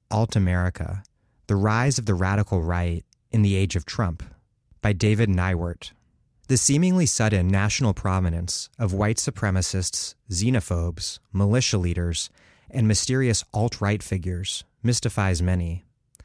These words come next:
But the extreme right has been growing steadily since the nineteen nineties with the rise of patriot militias.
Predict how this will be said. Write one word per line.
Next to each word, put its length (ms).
But 100
the 140
extreme 420
right 300
has 180
been 160
growing 460
steadily 680
since 280
the 80
nineteen 360
nineties 720
with 120
the 80
rise 320
of 100
patriot 480
militias. 680